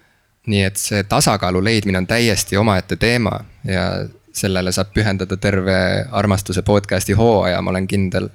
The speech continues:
Aga igal juhul see on see, miks mul armastus ja armumine meeldib, et see jällegi võimaldab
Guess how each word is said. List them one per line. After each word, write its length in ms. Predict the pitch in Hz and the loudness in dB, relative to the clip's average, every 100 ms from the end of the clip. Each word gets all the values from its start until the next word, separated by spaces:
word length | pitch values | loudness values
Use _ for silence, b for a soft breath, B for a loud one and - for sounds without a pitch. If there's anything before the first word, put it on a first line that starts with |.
| _ B B B B B B | _ B B B B B B
Aga 160 | 104 104 | -2 0
igal 300 | 127 120 95 | 2 2 4
juhul 340 | 113 104 98 95 92 98 104 - _ _ _ _ _ _ _ | 4 4 2 0 -2 -6 -10 -20 _ _ _ _ _ _ _
see 160 | - 120 | 0 2
on 80 | 110 | 2
see, 220 | 120 113 | 2 2
miks 240 | 104 - - | 2 0 0
mul 100 | 101 | 2
armastus 560 | 113 113 98 - 92 101 | 2 2 0 -2 -4 0
ja 80 | |
armumine 420 | 98 104 95 95 101 | 0 0 0 0 0
meeldib, 380 | 120 107 90 - | 2 0 -2 -6
et 80 | 85 | -6
see 280 | - 90 90 95 98 | -4 -2 -2 -2 -2
jällegi 320 | 101 95 95 | 0 0 0
võimaldab 800 | 107 113 104 90 90 87 85 | 2 2 2 0 -2 -2 -2